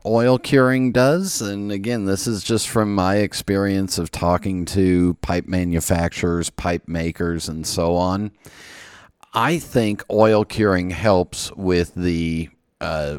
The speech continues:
with the briar, with speeding up the briar curing, um, making the block of briar a little more,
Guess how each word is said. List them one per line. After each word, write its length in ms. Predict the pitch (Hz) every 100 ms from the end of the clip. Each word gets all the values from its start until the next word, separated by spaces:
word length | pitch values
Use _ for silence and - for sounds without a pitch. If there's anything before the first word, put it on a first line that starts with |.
| -
with 240 | 85 85
the 80 | -
briar, 640 | 73 87 87 76 73 87 -
with 400 | 95 85 - - -
speeding 560 | - - 107 98 90
up 280 | 73 95 _
the 120 | 110
briar 580 | 82 104 101 107 107 107
curing, 720 | - - 113 107 110 123 127 - _ _ -
um, 640 | 92 90 87 85 85 -
making 420 | 95 92 - 107 98
the 100 | 87
block 420 | 92 92 98 -
of 180 | 95 82
briar 500 | 92 92 95 104 101
a 120 | 92
little 340 | 90 92 90
more, 540 | 90 90 90 87 87